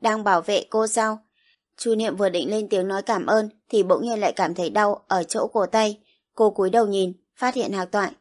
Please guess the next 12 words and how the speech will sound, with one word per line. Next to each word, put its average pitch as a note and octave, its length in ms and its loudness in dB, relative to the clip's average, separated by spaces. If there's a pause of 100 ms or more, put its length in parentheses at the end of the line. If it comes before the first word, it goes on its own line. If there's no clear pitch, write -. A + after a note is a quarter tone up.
(100)
đang G#3 220 -2
nắm F#3+ 180 -2
chặt A3 300 -4
cổ F3+ 180 2
tay A3 200 0
cô. A3 340 0 (400)
Hạc G#3 240 -6
Toại G3+ 200 2 (160)
không A3 240 -2
nắm F#3+ 180 0
quá F#3+ 160 2
chặt, G#3+ 240 0